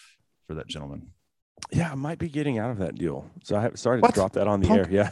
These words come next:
Speaker 1: Oh.
Speaker 2: <laughs> I got
Speaker 1: Really?
Speaker 2: another. Yes, I got a opportunity to,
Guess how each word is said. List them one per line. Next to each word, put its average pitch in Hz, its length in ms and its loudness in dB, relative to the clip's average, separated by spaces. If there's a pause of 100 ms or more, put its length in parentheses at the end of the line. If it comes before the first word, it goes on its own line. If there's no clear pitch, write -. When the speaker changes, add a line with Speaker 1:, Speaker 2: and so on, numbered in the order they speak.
Speaker 1:
Oh. 156 200 8 (120)
Speaker 2:
<laughs> - 80 -8
I 160 1040 0 (100)
got 170 240 6
Speaker 1:
Really? 254 280 10
Speaker 2:
another. 220 120 6 (420)
Yes, 180 340 2
I 139 120 -2
got 143 200 6
a 139 60 8 (260)
opportunity 123 640 0
to, 85 80 -4